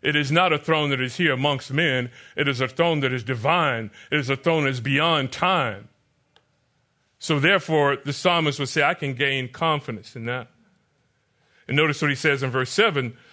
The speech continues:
"The Lord is righteous. He loves righteous. Since the upright will behold his face,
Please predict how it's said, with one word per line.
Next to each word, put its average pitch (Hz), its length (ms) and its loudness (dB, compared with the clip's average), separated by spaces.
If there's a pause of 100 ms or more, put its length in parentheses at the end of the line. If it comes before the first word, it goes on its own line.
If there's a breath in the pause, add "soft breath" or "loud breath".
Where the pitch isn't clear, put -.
(220 loud breath)
"The 151 120 4
Lord 175 240 4
is 143 120 0
righteous. 156 520 2
He 170 100 2
loves 156 380 2
righteous. 143 480 0
Since 147 220 -2
the - 180 -2
upright 147 560 2
will 170 280 4
behold 160 480 2
his 156 200 0
face, 156 480 0